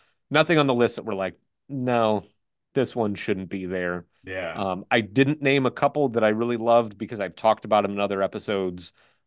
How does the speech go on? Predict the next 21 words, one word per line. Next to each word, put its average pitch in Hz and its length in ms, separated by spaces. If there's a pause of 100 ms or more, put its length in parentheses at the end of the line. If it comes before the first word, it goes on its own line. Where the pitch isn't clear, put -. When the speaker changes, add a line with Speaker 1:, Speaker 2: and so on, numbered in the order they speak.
Speaker 1:
Uh, 95 240
but 113 200
yeah, 117 180
if 104 160
you're 139 260
in 143 260
that 139 260
situation 143 480
like 123 140
Greg's 120 300
talking 120 360
about, 165 340
where 101 400 (100)
maybe 110 240
you're 110 140
not 113 160
a 110 40
big 117 240
graphic 110 420
novel 117 300
reader, 135 500